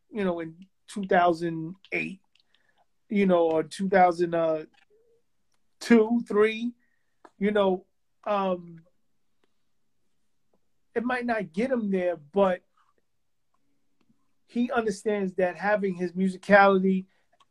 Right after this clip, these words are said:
being a master of his craft, having his respect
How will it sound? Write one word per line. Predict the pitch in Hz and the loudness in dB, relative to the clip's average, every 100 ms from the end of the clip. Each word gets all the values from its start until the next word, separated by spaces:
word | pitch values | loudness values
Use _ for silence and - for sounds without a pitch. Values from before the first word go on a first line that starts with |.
| 175 190 _ - | -14 -14 _ -8
being | 196 208 196 | 0 2 2
a | 170 | 2
master | 180 196 190 - | 2 2 2 0
of | 190 175 | 0 0
his | 175 - | -4 -6
craft, | - 214 185 190 - _ _ - | 2 4 4 -2 -8 _ _ -6
having | 196 190 190 | -2 -2 -2
his | 175 185 170 | -8 -10 -10
respect | 160 - - - 190 190 | -18 -18 -8 2 2 2